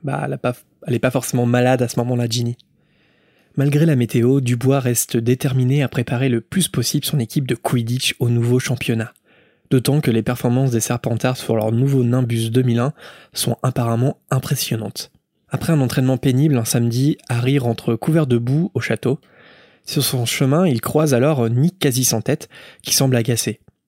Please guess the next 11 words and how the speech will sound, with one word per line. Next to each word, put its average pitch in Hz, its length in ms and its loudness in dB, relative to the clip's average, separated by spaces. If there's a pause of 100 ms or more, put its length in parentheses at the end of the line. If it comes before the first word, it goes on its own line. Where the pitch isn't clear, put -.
(360)
Le 127 80 2
fantôme 131 320 2
fait 135 140 0
remarquer, 117 480 0
euh, 117 200 0
que - 220 -2
Harry 120 400 -2
a 127 80 -2
l'air 127 180 0
bien 123 200 0
soucieux, 135 400 -2